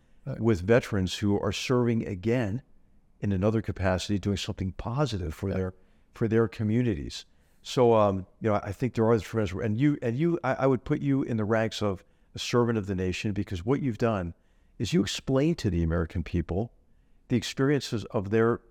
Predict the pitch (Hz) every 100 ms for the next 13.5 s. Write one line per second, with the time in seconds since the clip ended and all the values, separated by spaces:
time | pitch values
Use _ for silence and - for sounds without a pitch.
0 | _ _ - 107 123 - 123 113 110 110
1 | 110 - 110 107 101 110 - 95 107 117
2 | - 113 117 117 170 - _ _ _ _
3 | _ 120 117 117 113 - 135 - 139 113
4 | 92 - 107 - 101 104 107 101 95 101
5 | 104 101 95 104 98 101 - 101 82 95
6 | 107 147 - 104 98 92 - _ _ _
7 | - 104 101 104 101 101 98 - 110 -
8 | 127 - 123 107 120 101 110 - 123 127
9 | 98 92 117 131 - - 107 107 104 101
10 | - 120 101 92 117 95 113 113 110 104
11 | 110 101 92 - _ _ - - 117 110
12 | 113 107 104 101 101 104 107 - 107 107
13 | 107 - 98 95